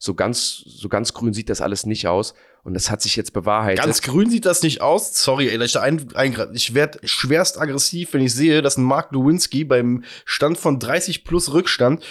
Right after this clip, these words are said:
Speaker 2: sich von einem Third Stringer D-Tackle kaputt machen lässt. Das ist unser Starter, Mann.
Speaker 1: Ja.
Speaker 2: Also, tu mir, also ich, wie gesagt, ich hoffe auch, dass es, und das ist wirklich meine Hoffnung, dass Daboll eine,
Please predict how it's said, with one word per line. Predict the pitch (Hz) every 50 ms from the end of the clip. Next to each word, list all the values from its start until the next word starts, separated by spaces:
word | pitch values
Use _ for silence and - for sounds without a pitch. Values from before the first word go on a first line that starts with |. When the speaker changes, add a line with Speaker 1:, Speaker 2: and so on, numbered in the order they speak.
| - - -
Speaker 2:
sich | - 143 -
von | - - 165 175
einem | 160
Third | 127 - - - 180 196 196 196
Stringer | - - - 175 185 190 185 170 165 147
D-Tackle | 131 120 135 180 190 185 - 147 135 - - 156 170 185 185 - _ _ _ _ _
kaputt | - - 131 120 - - - 233 240 233 - -
machen | - 123 120 113 107 - 110 98 92
lässt. | 92 90 - - -
Das | 120 117
ist | 156 160 -
unser | 170 156 135 135 127
Starter, | - - - - 202 208 226 226 220 - 151 113 104
Mann. | 92 98 92 85 82 82 - _ _ _ _ _ _ _ -
Speaker 1:
Ja. | 101 95 - -
Speaker 2:
Also, | - 113 131 143 143
tu | 135 - 165
mir, | 160 160 -
also | - 143
ich, | - - 143 131
wie | 151 170
gesagt, | 151 156 170 170 -
ich | 139 - -
hoffe | 170 202 196 - 196 156
auch, | - 110 135 160 165
dass | - 120 117
es, | 123
und | 120 120
das | 127 131 143
ist | 147 - 143
wirklich | 139 156 - -
meine | 160 139 131 120
Hoffnung, | 135 175 - - 175 139
dass | 120 120 117 -
Daboll | - 147 165 185 156 131 131 143 175 190 - - - - _ _ _ _ _ _ _ _ _ _ _ _ _ _ _
eine, | - 120 131 135 135 131 123